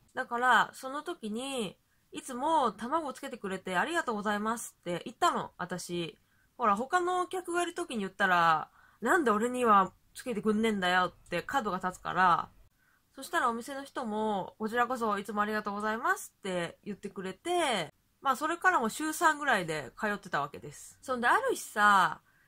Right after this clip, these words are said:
夜行ったら、店長と、バイトの高校生か大学生の男の子二人いたのね。また他の客が全員帰って、私だけになるシチュエーションがあったの。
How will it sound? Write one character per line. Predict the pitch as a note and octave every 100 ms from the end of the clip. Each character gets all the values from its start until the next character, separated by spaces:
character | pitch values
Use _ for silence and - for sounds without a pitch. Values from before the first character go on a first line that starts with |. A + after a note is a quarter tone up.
| _
夜 | D#4+ G4+ C#4
行 | A3
っ |
た | - A#3
ら、 | G#3 G#3+ G#3 E3+ E3 -
店 | A4 G#4+
長 | A3+ F3+
と、 | - G#3 G#3+ G3+ F3+ D3 - _ _ _ _
バ | A3 D4
イ | D4+
ト | D#4
の | D4 D4 D4 D4 -
高 | E4+
校 | - F#4+
生 | C4+ A3
か | - F3+
大 | F3 C4+
学 | D#4 F4
生 | - F#3+
の | E3+ E3
男 | F3 A3 A3
の | F#3
子 | E3 D#3 D3+ C3+ -
二 | - C#4+
人 | C4+
い | B3+
た | A#3+
の | E3
ね。 | - G#3 - _ _ -
ま | D4
た | F4+ F4 E4+
他 | D4 E4+
の | E4
客 | E4 D#4+ D4
が | D4 C4
全 | D4 D4+
員 | D4
帰 | - C#4+
っ | A#3+
て、 | - G#3 G#3 F#3 C#3+ - -
私 | A3+ D4+ C#4+
だ | C4
け | C4 D4
に | A3
な | E3+
る | E3+
シ |
チ | - A3
ュ |
エ |
ー | G#3+
シ |
ョ | G3+
ン |
が | F#3
あ |
っ | F#3
た | C3+
の。 | C#3 D3+